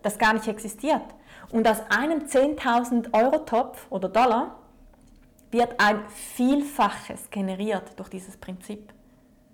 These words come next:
Das ist wieder so ein System, das eigentlich gar nicht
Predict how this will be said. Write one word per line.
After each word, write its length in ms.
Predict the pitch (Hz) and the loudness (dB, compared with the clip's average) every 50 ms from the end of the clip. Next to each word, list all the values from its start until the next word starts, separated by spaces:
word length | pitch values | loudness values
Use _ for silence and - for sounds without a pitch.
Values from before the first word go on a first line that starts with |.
| _ - | _ -8
Das 120 | - 202 | -8 -6
ist 60 | 202 220 | -4 -2
wieder 160 | 254 262 277 | -2 -2 -2
so 120 | 277 247 | -4 -4
ein 100 | 214 202 | -4 -4
System, 580 | 196 196 185 - - - 196 185 185 180 180 185 - - - _ _ _ _ _ _ | -4 -6 -12 -12 -8 -6 -6 -4 -4 -6 -8 -10 -14 -18 -20 _ _ _ _ _ _
das 220 | - 202 190 - - | -12 -12 -12 -8 -4
eigentlich 400 | - 185 190 202 208 208 202 - | -2 -2 -2 -2 -4 -6 -8 -6
gar 160 | - 208 196 | -4 -4 -2
nicht 260 | 196 196 196 - - | -2 -4 -8 -10 -16